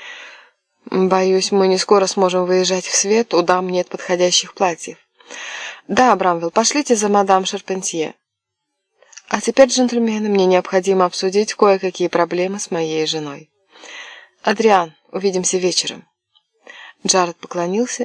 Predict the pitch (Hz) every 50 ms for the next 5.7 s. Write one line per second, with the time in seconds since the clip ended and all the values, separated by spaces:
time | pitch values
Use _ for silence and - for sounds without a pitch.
0 | - _ - 165 - 160 160 - - 180 180 180 175 165 160 151 - - - 156
1 | 151 151 147 - - 160 165 _ _ _ _ _ _ _ _ _ _ _ _ _
2 | _ _ _ _ _ _ _ _ _ _ 175 180 - _ _ _ _ _ _ _
3 | _ _ _ _ _ _ _ _ _ - - 202 208 220 240 262 269 269 247 247
4 | 233 233 220 - - 214 202 196 202 190 190 190 190 180 - 185 180 180 180 175
5 | 175 175 175 170 - - 170 151 147 - - - 147